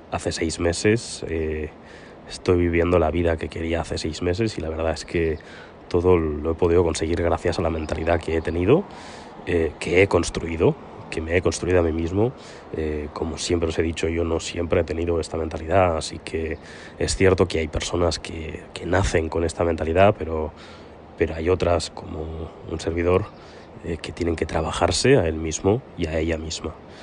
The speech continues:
Entonces, eh, bueno, como segunda noticia esto, de que estoy aquí en Andorra, entonces el hecho de,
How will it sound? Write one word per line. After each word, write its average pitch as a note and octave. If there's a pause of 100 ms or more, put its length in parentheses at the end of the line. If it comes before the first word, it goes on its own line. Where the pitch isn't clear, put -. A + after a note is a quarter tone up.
(400)
Entonces, F#2
eh, E2+ (1080)
bueno, B2+ (220)
como E2
segunda F2
noticia F2
esto, C3
de E2+
que E2
estoy E2+
aquí E2
en E2
Andorra, F2
entonces F2 (360)
el -
hecho F2
de, E2